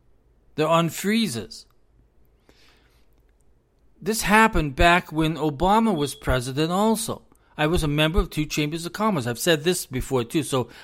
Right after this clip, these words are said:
I'm sorry if I'm repeating myself. I was a, a member of two chambers of commerce, one in Orlando, Florida, and another one in Los Angeles, 'cause I had offices in both places and I was going back and forth.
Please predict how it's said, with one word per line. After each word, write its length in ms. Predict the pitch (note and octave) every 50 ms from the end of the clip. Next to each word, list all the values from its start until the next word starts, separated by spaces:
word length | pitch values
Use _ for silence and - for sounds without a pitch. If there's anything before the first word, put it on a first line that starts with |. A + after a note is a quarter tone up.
| - -
I'm 100 | D3 C#3+
sorry 320 | - - F3 E3 D3+ C#3+
if 80 | C3 B2+
I'm 140 | B2+ B2 B2
repeating 400 | B2 A2+ - F3 E3+ D#3+ D3 B2
myself. 340 | B2 A2+ - - A#2 G#2+ - - - _ -
I 40 | D#3+
was 120 | D#3+ D#3
a, 100 | D#3 D3+ - - -
a 60 | -
member 260 | D3+ D#3 E3+ F#3+ F#3 F#3
of 100 | C#3+ -
two 140 | - F3
chambers 280 | E3+ - D#3+ D3 C3+ C3+
of 80 | B2 -
commerce, 340 | - B2+ A#2 A2 G#2+ G#2+
one 320 | A2+ C3 D#3+ E3+ F#3 G3 G3
in 180 | - C3+ C3
Orlando, 380 | C3 C3 C#3 D#3 D#3 D#3+ D3 C3
Florida, 420 | C3 - E3+ E3+ F3+ F3+ G3 G3+ G3+ - - - - -
and 100 | - C#3
another 320 | C#3 C#3 C#3 D3 D3+ C#3+ D#3
one 160 | C#3+ D3 C#3+
in 140 | C3+ C3 B2+
Los 260 | B2+ B2+ B2 - -
Angeles, 420 | B2 A#2 A2+ A2 - - - -
'cause 220 | - - C3+ A#2+ B2+
I 60 | C3+
had 240 | B2 C#3+ C#3+ B2 B2+
offices 500 | B2+ C3+ B2+ - C3+ A2+ B2+ A#2+ A2 - - - - - -
in 120 | - B2
both 240 | A2+ C#3+ D3 C#3 -
places 400 | - C3+ B2+ B2 - D3 C3 A2+
and 100 | B2 A#2
I 80 | A#2 B2
was 160 | B2+ B2+ -
going 220 | - C3 B2 A#2+
back 260 | A2+ C3 B2 A#2+ A2+ B2+
and 100 | A#2+ -
forth. 280 | - F#3 F#3 C#3+ -